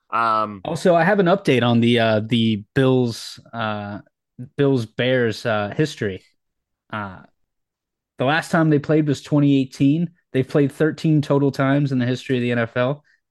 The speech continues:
Speaker 2: Uh, and the Bills are five and eight against the Bears all time. Can you believe that?
Speaker 1: Well, twenty thirteen, both of these
Speaker 2: Eighteen.
Speaker 1: teams con-, sorry, twenty eighteen. Uh, the Bears actually were,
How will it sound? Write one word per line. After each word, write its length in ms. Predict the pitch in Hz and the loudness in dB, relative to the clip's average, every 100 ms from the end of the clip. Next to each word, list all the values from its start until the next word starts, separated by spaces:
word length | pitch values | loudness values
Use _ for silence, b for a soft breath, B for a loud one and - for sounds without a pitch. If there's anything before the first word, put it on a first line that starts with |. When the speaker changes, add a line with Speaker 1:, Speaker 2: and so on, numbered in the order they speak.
| _ | _
Speaker 2:
Uh, 360 | 113 110 104 101 - _ | -8 -6 -6 -10 -16 _
and 140 | 123 | -4
the 60 | 117 | -2
Bills 300 | 139 185 190 | 0 2 2
are 60 | 151 | -2
five 420 | - 131 143 190 | -2 -2 0 0
and 160 | 147 - | -2 -2
eight 220 | 143 220 | -4 -2
against 380 | 113 110 92 - | -8 -8 -10 -12
the 60 | 95 | -8
Bears 360 | 101 98 - - | -8 -8 -8 -8
all 160 | 101 | -8
time. 320 | - 98 - - | -8 -12 -12 -8
Can 100 | 113 | -6
you 80 | 123 | -2
believe 260 | 131 131 | 0 0
that? 220 | 127 135 - _ _ | 0 -2 -8 _ _
Speaker 1:
Well, 300 | 170 208 220 | -2 0 0
twenty 320 | 165 196 220 220 | -4 -8 -8 -4
thirteen, 840 | 226 202 - 202 185 156 139 - _ _ _ _ _ _ | -6 -6 -10 -8 -6 -6 -8 -12 _ _ _ _ _ _
both 280 | 123 147 160 | -8 -2 -2
of 40 | 165 | -2
these 160 | 165 | -4
Speaker 2:
Eighteen. 180 | 143 160 | -4 -6
Speaker 1:
teams 140 | 151 | -8
con-, 300 | - 160 139 - _ 123 | -6 -6 -6 -16 _ -12
sorry, 300 | - 135 104 | -6 -6 -4
twenty 280 | 147 151 | -8 -4
eighteen. 560 | 143 139 - 139 117 110 | -6 -6 -8 -8 -10 -8
Uh, 160 | 107 113 | -4 -4
the 80 | 110 | -4
Bears 340 | 120 185 233 | -4 -4 -4
actually 260 | 185 151 117 | -6 -8 -12
were, 180 | 95 | -12